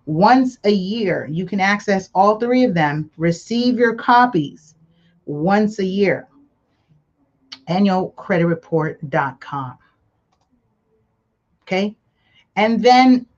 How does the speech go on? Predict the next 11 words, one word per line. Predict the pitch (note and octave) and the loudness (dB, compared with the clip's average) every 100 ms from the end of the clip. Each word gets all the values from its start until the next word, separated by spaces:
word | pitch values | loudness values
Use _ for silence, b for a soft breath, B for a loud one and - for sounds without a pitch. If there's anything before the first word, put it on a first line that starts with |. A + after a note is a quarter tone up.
| - | -4
the | G3 | -2
fourth | G#3+ B3 C4+ C4 | 0 2 2 2
one, | G3 D3 D3+ F#3+ - b b b b _ _ | -2 -4 -4 -10 -12 b b b b _ _
confirm | - B3 A#3 B3+ C#4+ D#4+ | -2 0 2 2 4 4
or | D#4 | 0
continue | C4 B3 B3+ | -2 0 0
to | B3 | 0
pay | - A#3 | -2 -4
your | A3 G#3+ | -2 -4
property | - - A3 B3 A#3+ A3+ | -6 0 0 0 -4 -8
taxes | - G3+ G3+ G#3 G#3 F#3+ | -8 -4 -4 -4 -8 -8